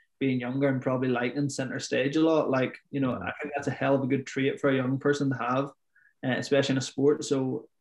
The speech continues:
Speaker 1: uh, yeah, yeah, I definitely think it affects my, uh, my fighting style. If I had to fight in crappy halls with, uh, with no real production, I, I don't think I'd be as up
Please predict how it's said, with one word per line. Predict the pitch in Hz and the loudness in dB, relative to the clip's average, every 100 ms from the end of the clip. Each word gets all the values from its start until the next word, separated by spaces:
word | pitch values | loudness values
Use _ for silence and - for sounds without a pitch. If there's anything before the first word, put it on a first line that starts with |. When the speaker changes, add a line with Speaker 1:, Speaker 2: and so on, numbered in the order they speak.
| _ 139 | _ -6
Speaker 1:
uh, | 123 | -2
yeah, | 139 143 143 139 151 | 4 4 4 0 2
yeah, | 147 135 | 4 6
I | 143 | 4
definitely | 156 160 151 | 2 0 -2
think | 147 139 | -2 -4
it | |
affects | 107 - 127 - | -2 0 -2 -2
my, | 135 131 127 | -2 0 0
uh, | 127 123 120 - _ _ _ - | 2 0 -2 -8 _ _ _ -8
my | |
fighting | 131 135 - | -2 0 0
style. | 143 147 139 | 2 4 4
If | 135 | 4
I | 139 | 2
had | 156 | 4
to | 170 | 4
fight | - 135 139 143 | 2 2 2 2
in | 143 135 127 - - | 2 0 -4 -12 -6
crappy | 143 139 131 | 0 0 0
halls | 123 127 139 143 143 | 0 2 2 4 4
with, | 135 135 - | 2 -2 -4
uh, | 135 131 127 120 - | -2 -2 -2 -4 -6
with | 135 131 | -8 -2
no | 139 143 | 0 2
real | 139 139 | 4 4
production, | 135 135 139 131 - 160 | 4 0 0 -2 -2 0
I, | 139 139 143 | 2 2 2
I | |
don't | 147 - | 0 0
think | 170 156 | 0 2
I'd | |
be | 147 | 4
as | 143 | 4
up | 139 131 | 2 -2